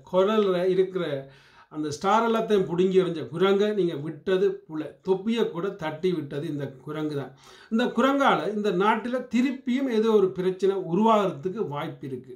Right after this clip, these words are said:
அதாவது இந்த நாடு வந்து நாசமா போறதுக்கு முதல்ல இந்த புத்த பிக்குகள்லாம் காரணம். அதை சிங்கள மக்கள் முதல் புரிஞ்சு கொள்ளணும். சிங்கள அரசாங்கம் அது கர்மம் விழுந்தது, தன்னுடைய லாபத்துக்காக செய்யுது. சிங்கள அரசாங்கம், அதாவது இந்த நாட்டில வந்து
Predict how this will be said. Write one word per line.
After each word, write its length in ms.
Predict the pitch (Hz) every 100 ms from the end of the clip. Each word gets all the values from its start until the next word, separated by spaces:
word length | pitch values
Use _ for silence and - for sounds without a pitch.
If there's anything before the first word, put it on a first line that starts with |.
| - _
அதாவது 280 | - 214 220
இந்த 160 | 214 202 175
நாடு 360 | 202 247 254 202
வந்து 340 | 185 208 220 180
நாசமா 420 | 175 214 226 220
போறதுக்கு 500 | 165 175 170 143 175 185
முதல்ல 460 | 160 196 190 214
இந்த 200 | 196 175 143
புத்த 380 | 196 185 233 -
பிக்குகள்லாம் 760 | - 202 - 202 170 151 175 180 -
காரணம். 480 | 143 147 151 131 131 _ - -
அதை 220 | 202 240 247 - _
சிங்கள 340 | - 208 220 233 185
மக்கள் 460 | 180 175 - 254
முதல் 200 | 202 190 180
புரிஞ்சு 240 | 160 151
கொள்ளணும். 380 | 139 135 135 - _
சிங்கள 280 | - 196 220 180
அரசாங்கம் 600 | 190 247 247 247 247 240
அது 160 | - 196 190
கர்மம் 360 | 165 185 202
விழுந்தது, 280 | 185 175 160
தன்னுடைய 300 | 151 160 170 156
லாபத்துக்காக 720 | 165 202 190 185 180 156 175
செய்யுது. 360 | - 156 147 139 - -
சிங்கள 260 | - 214 220
அரசாங்கம், 520 | 175 180 214 208 202 165
அதாவது 240 | 190 208
இந்த 160 | 190 160
நாட்டில 440 | 165 185 190 220 208
வந்து 280 | 175 190